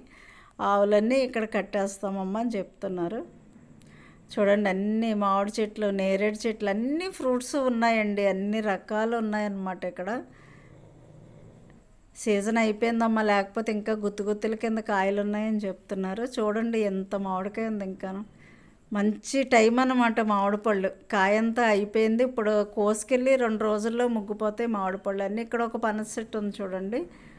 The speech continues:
అది కూడా కాసింది, బాగానే కాసింది. ఇక్కడ చూడండి గడ్డి, గడ్డి చూసి ఎన్ని రోజులు అయిపోయిందో.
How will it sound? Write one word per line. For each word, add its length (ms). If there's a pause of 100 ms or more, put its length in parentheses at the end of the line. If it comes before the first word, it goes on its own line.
(260)
అది 160
కూడా 240
కాసింది, 460
బాగానే 320
కాసింది. 640 (800)
ఇక్కడ 240 (100)
చూడండి 320 (120)
గడ్డి, 400 (280)
గడ్డి 180
చూసి 300
ఎన్ని 180
రోజులు 340
అయిపోయిందో. 520